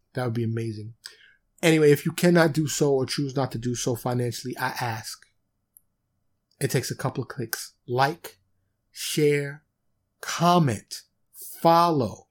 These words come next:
subscribe. All the places you listen and some places you don't.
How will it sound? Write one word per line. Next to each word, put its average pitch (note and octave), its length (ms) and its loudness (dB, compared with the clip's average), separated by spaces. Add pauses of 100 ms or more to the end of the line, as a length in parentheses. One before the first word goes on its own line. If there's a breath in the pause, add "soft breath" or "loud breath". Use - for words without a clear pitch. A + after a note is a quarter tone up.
(120)
subscribe. - 1040 0 (720)
All F#3 220 10
the G3 80 6
places E3+ 440 2
you D#3+ 100 -6
listen E3+ 360 0
and B2 200 -2
some E3 220 2
places C#3 480 -2
you C#3 60 -10
don't. B2+ 300 -4